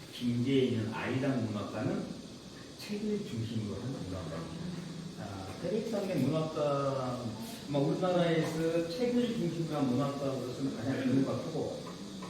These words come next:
어, 지금 뭐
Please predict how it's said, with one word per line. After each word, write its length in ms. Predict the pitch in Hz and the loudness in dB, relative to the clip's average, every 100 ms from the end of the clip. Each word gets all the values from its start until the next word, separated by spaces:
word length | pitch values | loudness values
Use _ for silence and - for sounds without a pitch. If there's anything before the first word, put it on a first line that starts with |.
| 185 185 - 160 - - - - 92 110 | -8 -10 -10 -12 -12 -12 -12 -12 -12 -10
어, 520 | 107 101 101 98 101 - | -8 -6 -6 -6 -6 -4
지금 320 | 165 202 170 | 0 0 2
뭐 420 | 165 127 - - | 2 2 0 -6